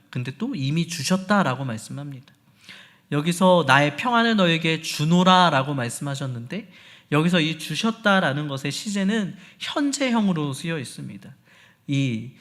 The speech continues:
주셨다는 게 현재형으로 쓰였다는 것이 의미하는 바는 무엇이냐면 예수님께서 우리에게 주시는 평안은, 어, 잠깐 줬다가 멈추는 평안,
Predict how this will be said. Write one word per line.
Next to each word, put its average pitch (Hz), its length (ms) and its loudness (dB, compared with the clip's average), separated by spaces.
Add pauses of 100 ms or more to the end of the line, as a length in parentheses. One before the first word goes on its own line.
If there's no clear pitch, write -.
주셨다는 190 640 2
게 180 120 2
현재형으로 233 680 2
쓰였다는 190 580 0
것이 147 260 -2
의미하는 156 640 0
바는 143 240 -4
무엇이냐면 127 800 -6 (440)
예수님께서 202 600 2
우리에게 170 300 0
주시는 170 360 -4
평안은, 190 640 0 (320)
어, 113 340 -10 (140)
잠깐 196 500 2
줬다가 185 600 0
멈추는 143 500 -4
평안, 151 380 -8